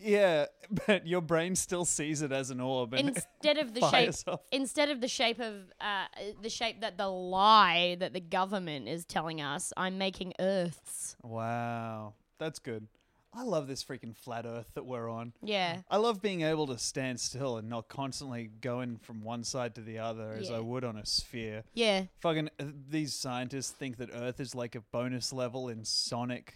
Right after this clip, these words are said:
Speaker 2: Yeah, I love going to the snowy place and jumping as hard as I can to flip a Chinaman up.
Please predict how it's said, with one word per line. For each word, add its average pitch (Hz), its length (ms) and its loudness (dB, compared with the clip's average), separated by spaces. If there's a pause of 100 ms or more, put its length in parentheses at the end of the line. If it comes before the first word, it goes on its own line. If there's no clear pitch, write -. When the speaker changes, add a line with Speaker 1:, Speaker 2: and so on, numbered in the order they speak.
Speaker 2:
Yeah, 202 360 6
I 233 140 8
love 269 240 6
going 233 300 4
to 226 80 -6
the 196 100 -6
snowy 196 380 -2
place 190 280 -6
and 180 140 -10
jumping 180 400 -6
as 170 120 -10
hard 170 220 -2
as 170 120 -10
I 170 100 -12
can 170 260 -6
to 165 100 -10
flip - 340 -6
a 185 80 -2
Chinaman 175 480 -4
up. - 220 -10